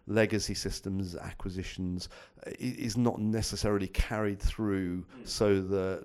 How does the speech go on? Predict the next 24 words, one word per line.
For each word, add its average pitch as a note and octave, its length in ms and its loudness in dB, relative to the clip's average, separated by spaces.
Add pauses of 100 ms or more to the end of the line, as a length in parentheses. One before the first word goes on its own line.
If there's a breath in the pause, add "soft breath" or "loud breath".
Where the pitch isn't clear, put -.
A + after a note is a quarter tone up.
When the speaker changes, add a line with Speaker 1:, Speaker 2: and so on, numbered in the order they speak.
(120)
Speaker 1:
fraud F#2+ 800 2 (100)
systems, F#2+ 580 -2
fraud G2 340 0
investigators F2+ 680 -6
can F2+ 320 -4 (140)
make F#2 280 -6
good F2 180 -6
use F2+ 280 -6
of - 100 -12
it. - 220 -10 (340 loud breath)
Speaker 2:
Yeah. - 80 -6
Speaker 1:
That's G#2 240 4
something F#2+ 320 0
that's E2+ 120 -6
definitely F#2 380 -2
changing, A2 640 2
and G2 120 0
I G2 60 2
think F#2+ 200 0
there F#2 140 2
is F2+ 120 0
a F2 40 -2
big F2+ 300 0
will F#2 500 2